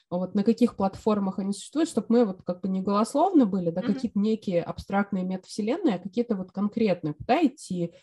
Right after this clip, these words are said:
Speaker 1: где уже кто-то есть, э, че там происходит вообще, жизнь как кипит там?
Speaker 2: Ну, э, метавселенных сейчас основных несколько, и многие бренды уже там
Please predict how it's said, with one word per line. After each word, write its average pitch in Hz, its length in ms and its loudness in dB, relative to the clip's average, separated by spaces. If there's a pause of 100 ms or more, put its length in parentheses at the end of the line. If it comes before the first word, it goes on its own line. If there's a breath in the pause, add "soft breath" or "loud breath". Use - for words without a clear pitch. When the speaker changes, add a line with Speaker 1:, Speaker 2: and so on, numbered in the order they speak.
(100)
Speaker 1:
где 202 220 4
уже 233 220 6
кто-то 240 300 0
есть, 180 480 -2 (280 soft breath)
э, 180 180 0
че 240 120 2
там 277 120 2
происходит 185 640 0
вообще, 170 320 -2
жизнь 190 300 0
как 175 240 -4 (140)
кипит 170 400 -8
там? 156 240 -4 (1120)
Speaker 2:
Ну, 277 220 -8
э, - 40 -12 (260)
метавселенных 247 840 -2
сейчас 208 420 -4 (120)
основных 226 720 -4
несколько, 202 840 -4 (260 loud breath)
и 214 320 0 (160)
многие 214 460 -2
бренды 208 520 -2
уже 202 600 -2
там 202 400 -2